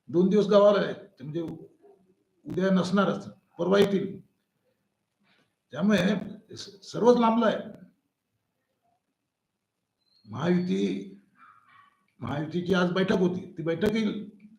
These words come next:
रद्द झाली. म्हणजे प्रॉब्लेम झालाय सर्व. म्हणजे नेमकं काय सुरू आहे महाराष्ट्राच्या राजकारणात,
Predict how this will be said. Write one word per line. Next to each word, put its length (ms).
रद्द 180
झाली. 200
म्हणजे 500
प्रॉब्लेम 380
झालाय 260
सर्व. 220
म्हणजे 580
नेमकं 680
काय 200
सुरू 220
आहे 480
महाराष्ट्राच्या 500
राजकारणात, 480